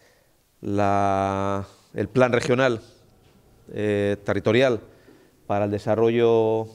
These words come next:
de esa infraestructura de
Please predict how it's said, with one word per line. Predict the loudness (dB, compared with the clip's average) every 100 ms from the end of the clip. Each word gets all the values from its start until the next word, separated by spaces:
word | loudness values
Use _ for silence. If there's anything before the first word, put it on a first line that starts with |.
| -18
de | -10 -2 2 2 4 4 2 0 -4
esa | -6 -4 0 2 0
infraestructura | -6 -4 -6 -6 -8 0 2 2 0 -12 -20 -20 -20 _ _ -18
de | -4 2 4 4 4 4 4 2 -2